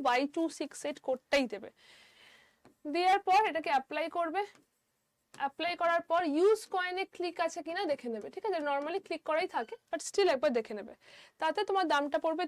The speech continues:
তিন হাজার চারশো চৌষট্টি মতো দাম পড়বে। এরপরে তুমি এখান থেকে যাও buy now, buy now, buy now-তে গিয়ে সেখানে তোমার নাম, অ্যাড্রেস সমস্ত কিছু দিতে হবে, কারণ বাড়িতে বই যাবে। সেটাকে কন্টিনিউ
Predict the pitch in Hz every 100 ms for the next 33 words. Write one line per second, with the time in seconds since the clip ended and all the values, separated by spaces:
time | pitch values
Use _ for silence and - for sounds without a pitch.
0 | 302 285 294 294 294 294 269 - 285 285
1 | 262 277 262 277 262 311 277 208 - 285
2 | 233 _ _ _ _ - 302 339 359 381
3 | 403 370 320 330 330 339 311 415 302 233
4 | 233 220 - - _ _ _ _ _ _
5 | _ _ _ _ _ _ _ _ _ _
6 | _ _ _ _ _ _ 269 262 240 208
7 | 220 _ - 254 294 392 415 403 427 262
8 | 233 269 415 _ _ _ _ _ - _
9 | - 349 349 359 320 277 381 - _ _
10 | 254 262 269 285 285 285 - 262 233 220
11 | 349 - 311 269 285 269 339 339 - 220
12 | 202 247 - - _ - 277 262 247 247
13 | 311 269 330 339 339 349 _ - _ _
14 | - 311 311 285 339 330 294 285 349 359